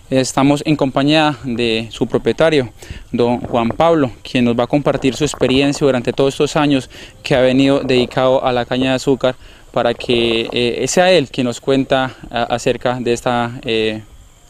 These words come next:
iniciativa. Don Juan Pablo, buenas tardes y bienvenido a nuestro programa.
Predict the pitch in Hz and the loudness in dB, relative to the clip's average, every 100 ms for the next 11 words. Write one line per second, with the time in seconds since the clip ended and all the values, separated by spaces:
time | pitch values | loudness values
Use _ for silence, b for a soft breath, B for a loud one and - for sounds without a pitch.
0 | - 123 123 123 113 117 104 110 - - | -8 0 0 0 -2 -2 -2 -6 -12 -4
1 | 120 120 120 120 120 117 147 156 131 120 | 0 0 -2 -4 -4 0 2 2 2 0
2 | 139 151 151 - 151 147 131 123 117 123 | 2 2 2 0 0 2 2 2 2 2
3 | 131 127 120 113 113 110 107 | 2 0 -2 0 0 0 -2